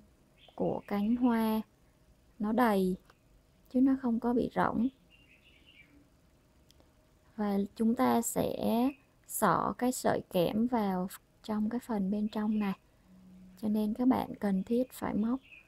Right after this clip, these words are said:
một cái hàng mũi giảm ở trong này. Còn nếu như các bạn, à, không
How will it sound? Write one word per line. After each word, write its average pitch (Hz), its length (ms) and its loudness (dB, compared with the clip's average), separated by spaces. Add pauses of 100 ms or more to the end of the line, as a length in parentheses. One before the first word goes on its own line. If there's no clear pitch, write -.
(380)
một 202 280 -4
cái 233 120 -4
hàng 208 420 -2
mũi 202 240 -2
giảm 208 560 -2
ở 185 180 -8
trong 220 260 -2
này. 208 200 -4 (1500)
Còn 196 180 -4
nếu 202 100 -2
như 240 220 2
các 262 140 -4
bạn, 196 400 0
à, 190 120 -4
không 226 520 0